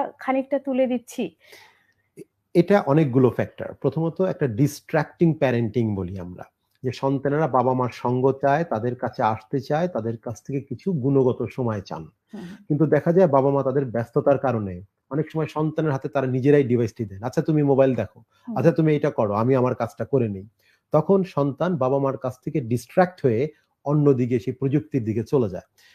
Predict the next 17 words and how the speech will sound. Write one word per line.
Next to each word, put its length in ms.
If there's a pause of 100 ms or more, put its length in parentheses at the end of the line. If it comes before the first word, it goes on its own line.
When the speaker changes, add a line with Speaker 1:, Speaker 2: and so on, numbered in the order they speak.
Speaker 2:
এবং 200
দেখা 220
যায় 140
পারিবারিক 500
যে 120
গুণগত 460
সময়গুলো 500
আমাদের 300
ছিল, 220
একসঙ্গে 400
লুডো 320
খেলা, 360
ক্যারাম 320
Speaker 1:
হুম, 80
হুম, 0
Speaker 2:
খেলা, 220
Speaker 1:
হুম। 140